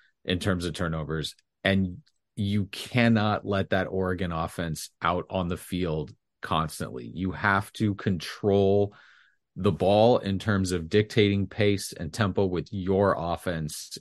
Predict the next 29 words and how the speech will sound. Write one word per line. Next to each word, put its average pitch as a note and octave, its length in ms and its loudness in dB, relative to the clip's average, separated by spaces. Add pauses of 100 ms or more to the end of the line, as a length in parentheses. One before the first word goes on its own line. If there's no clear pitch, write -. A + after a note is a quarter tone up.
if F#2+ 220 -2
you're F2+ 100 2
U E2 280 -4
S D2+ 180 -6
C. - 300 -10 (360)
And D#2+ 140 0
that G2 180 4
means F#2 220 0
long, G#2 300 4
sustained F#2 840 -2 (640)
drives F2+ 400 4
that F2+ 140 0
end D#2+ 220 -4
in D#2+ 160 -4 (260)
touchdowns - 800 -4 (540)
against E2+ 380 -2
Oregon. C#2 460 -8
And, F2 340 -6
and F#2 380 -2 (1400)
what, G2 240 4
you E2 80 -4
say A#2 180 6
that G2+ 100 6
every E2+ 200 4
game, B1 260 -6 (100)
right? F#2 300 2
<laughs> - 60 -20
Hold G#2+ 160 4
on, - 140 -4